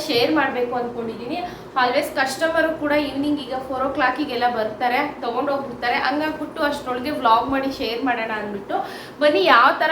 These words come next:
ಬಂದಿದೆ ಅಂದ್ಬಿಟ್ಟು ತೋರಿಸ್ತೀನಿ. Actually ಇದನ್ನ Instagram-ಅಲ್ಲಿ ತೋರಿಸಿ ಹೊಲ್ಸ್ಕೊಂಡಿದ್ದಾರೆ.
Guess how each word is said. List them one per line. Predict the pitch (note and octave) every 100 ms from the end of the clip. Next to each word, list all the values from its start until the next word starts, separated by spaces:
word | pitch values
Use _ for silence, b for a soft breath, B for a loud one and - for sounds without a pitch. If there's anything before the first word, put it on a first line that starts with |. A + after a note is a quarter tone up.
| E4
ಬಂದಿದೆ | C#4+ C4+ D4+ D4+ D4
ಅಂದ್ಬಿಟ್ಟು | C4 A#3+ A#3+ D4+
ತೋರಿಸ್ತೀನಿ. | C4 B3 A#3+ B3+ B3+ F#4+ - B B -
Actually | C4 - F#4+ F4+
ಇದನ್ನ | F#4+ E4 E4 E4 C4+
Instagram-ಅಲ್ಲಿ | - - D#4+ D#4 D4+ D4+ D4+
ತೋರಿಸಿ | D4+ C4+ B3 C#4 -
ಹೊಲ್ಸ್ಕೊಂಡಿದ್ದಾರೆ. | C#4+ A3 - - C4 A#3 A#3 A3 D#4+ G4 -